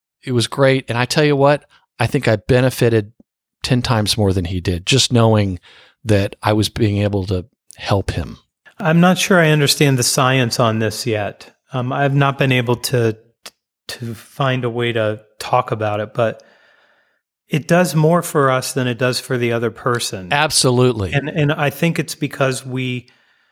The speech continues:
Speaker 2: like, there's no, we don't have any purpose in this life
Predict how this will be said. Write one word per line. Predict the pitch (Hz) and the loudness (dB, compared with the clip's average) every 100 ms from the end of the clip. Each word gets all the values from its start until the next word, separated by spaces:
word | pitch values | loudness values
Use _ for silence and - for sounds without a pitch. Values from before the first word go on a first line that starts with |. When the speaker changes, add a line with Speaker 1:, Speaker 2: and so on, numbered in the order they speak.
| _ _ _ - | _ _ _ -4
Speaker 2:
like, | 147 - - | -2 -2 -8
there's | 160 147 151 160 | -2 0 0 2
no, | 165 190 185 143 147 _ _ - | 4 4 0 -4 -12 _ _ -10
we | 147 143 151 | -2 0 2
don't | 175 180 | 2 2
have | 139 165 | 2 2
any | 151 139 | 2 0
purpose | - - 139 135 113 - | 0 -2 0 0 -2 -2
in | 120 | -2
this | 117 - | -2 -4
life | 123 113 127 147 - | 0 0 0 -4 -10